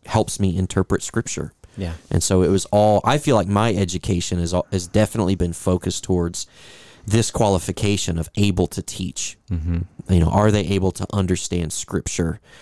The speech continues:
Speaker 1: and to communicate it effectively to other people?
Speaker 2: Yeah.
Speaker 1: Right?
Speaker 2: Yeah. I would say the same thing. I mean, I,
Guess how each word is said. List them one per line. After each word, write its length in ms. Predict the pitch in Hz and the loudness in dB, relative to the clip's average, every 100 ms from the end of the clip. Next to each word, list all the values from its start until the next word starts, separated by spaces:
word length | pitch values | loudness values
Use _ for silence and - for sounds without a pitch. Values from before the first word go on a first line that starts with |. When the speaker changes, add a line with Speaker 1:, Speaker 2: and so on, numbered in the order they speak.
| - - _ _ _ 101 | -20 -20 _ _ _ 0
Speaker 1:
and 180 | 92 | 0
to 100 | - | -2
communicate 680 | - - 98 98 92 95 82 | -8 -2 2 2 2 0 0
it 100 | 78 90 | -2 -4
effectively 600 | - 85 - 85 85 80 | -2 -2 -2 -4 -2 0
to 140 | 90 | 0
other 200 | 80 85 | -2 -4
people? 340 | - - - - | -4 -6 -4 -6
Speaker 2:
Yeah. 120 | 82 - _ - 92 | -6 -16 _ -8 -4
Speaker 1:
Right? 140 | 87 | -4
Speaker 2:
Yeah. 120 | 87 - _ | -6 -12 _
I 80 | 120 | 2
would 100 | 113 | 4
say 140 | - | 2
the 80 | 87 | -2
same 240 | - 92 82 | -2 -2 0
thing. 320 | 92 85 - | 2 2 2
I 80 | 95 | 4
mean, 200 | 87 92 | 4 4
I, 220 | 101 | 2